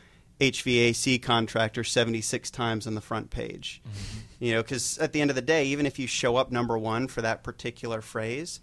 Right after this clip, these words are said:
Speaker 1: the customer who visits your site is going to be completely turned off by the experience. They're gonna feel like this is generic, this isn't something that's answering their needs. They're gonna leave and they're gonna go to the guy who's number two or three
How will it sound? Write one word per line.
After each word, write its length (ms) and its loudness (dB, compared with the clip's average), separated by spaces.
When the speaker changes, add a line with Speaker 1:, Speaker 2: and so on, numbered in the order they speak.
Speaker 1:
the 80 -12
customer 480 2
who 80 2
visits 340 -2
your 80 -6
site 320 4
is 100 -2
going 140 0
to 60 -2
be 100 -2
completely 540 -6
turned 260 -2
off 180 -2
by 140 -6
the 80 -6
experience. 600 -8
They're 100 -6
gonna 140 -4
feel 180 0
like 160 0
this 180 -8
is 80 -8
generic, 540 2
this 160 -6
isn't 180 0
something 380 0
that's 280 -4
answering 420 0
their 100 0
needs. 340 0
They're 180 -4
gonna 200 0
leave 300 -2
and 100 2
they're 80 -2
gonna 160 0
go 140 0
to 60 2
the 80 0
guy 200 2
who's 140 -2
number 200 -2
two 220 -4
or 80 -2
three 460 0